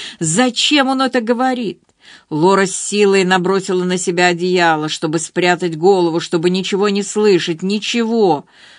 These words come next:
Да, ей не повезло. В этом нужно себе признаться, это правда. Но как же быть? Что с этим сделаешь?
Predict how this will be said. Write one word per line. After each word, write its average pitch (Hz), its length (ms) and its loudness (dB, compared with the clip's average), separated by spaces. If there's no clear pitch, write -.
Да, 175 260 4
ей 151 300 2
не 180 100 -2
повезло. 262 800 -2
В 127 220 -8
этом 202 360 -2
нужно 226 360 0
себе 247 320 -4
признаться, 262 840 -4
это 156 220 -4
правда. 247 560 -2
Но 151 280 -16
как 214 260 -10
же 220 160 -8
быть? 208 460 -10
Что - 480 -2
с 285 160 -10
этим 294 320 -2
сделаешь? 226 880 -4